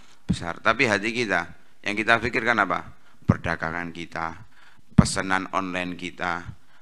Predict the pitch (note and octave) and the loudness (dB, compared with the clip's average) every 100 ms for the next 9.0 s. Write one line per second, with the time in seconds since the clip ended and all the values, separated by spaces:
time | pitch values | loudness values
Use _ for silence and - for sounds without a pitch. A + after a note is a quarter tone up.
0 | - F#2 G#2+ G#2+ G#2 F#2+ G2 F#2+ F#2 F2+ | -10 -2 -2 0 -2 0 0 0 -2 -2
1 | F2 E2+ - E2+ E2+ E2 - - - - | -2 -2 -2 -4 -6 -10 -14 -16 -12 0
2 | G2 G2+ G2 B2 G2 B2 - - G2+ - | 4 4 6 6 8 8 8 6 4 8
3 | C3 D#3+ - - - - G2 A2 A2+ D#3 | 8 8 2 -12 -16 -10 0 2 4 4
4 | F3+ B2+ G2+ - - - - A2+ C3 C#3 | 6 8 8 4 -4 -4 4 4 6 4
5 | B2 A#2 A2+ D3+ D3 C3 B2 B2+ A2+ B2 | 4 2 4 4 4 6 4 4 4 4
6 | B2 A#2+ - A2+ A#2+ A2 D3+ C#3 - - | 4 2 2 2 4 2 -2 -6 -12 -16
7 | - F#2+ F#2+ F#2 E2+ F2 F2 F2 G2 B2+ | -2 2 4 4 4 2 0 2 2 4
8 | C#3 A2+ - A2+ A2+ G#2 F#2+ F2+ E2 | 6 4 4 2 6 6 4 0 -4